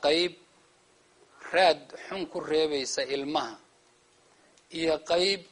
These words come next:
qoyska mustaqbalkiisa ku reebaysa iyaduna raad xun.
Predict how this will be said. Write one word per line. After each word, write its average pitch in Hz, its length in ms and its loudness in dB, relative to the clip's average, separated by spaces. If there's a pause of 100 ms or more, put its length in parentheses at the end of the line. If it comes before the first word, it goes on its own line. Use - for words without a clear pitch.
(200)
qoyska 170 380 0
mustaqbalkiisa 156 1000 -2
ku 160 120 -8
reebaysa 139 580 -2
iyaduna 127 320 -4
raad 110 260 -6
xun. - 180 -20